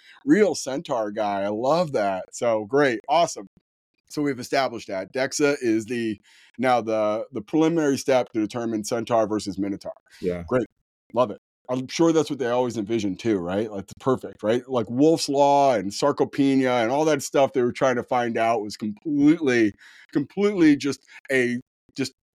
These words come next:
Speaker 1: misleading indicator why we need to invest a lot of money in developing this technology so we can just
Speaker 2: Yep.
Speaker 1: find out Centaur Minotaur.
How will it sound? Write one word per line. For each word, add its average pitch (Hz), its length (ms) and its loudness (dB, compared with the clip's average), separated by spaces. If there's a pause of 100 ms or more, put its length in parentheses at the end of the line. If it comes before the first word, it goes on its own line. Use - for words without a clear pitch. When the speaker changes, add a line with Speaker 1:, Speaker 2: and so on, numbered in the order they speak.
(140)
Speaker 1:
misleading 160 720 4
indicator 131 540 0
why 117 220 2
we 123 80 0
need 120 160 0
to 113 60 0
invest 107 340 2
a 107 40 -2
lot 107 220 4
of 104 60 2
money 104 220 0
in 101 60 0
developing 101 380 0
this 95 120 -2
technology 104 540 0
so 98 140 -6
we 92 60 -8
can 95 100 -6
just 101 120 -4
Speaker 2:
Yep. 101 100 2
Speaker 1:
find 98 120 2
out 101 160 2
Centaur 104 320 0
Minotaur. 92 440 -8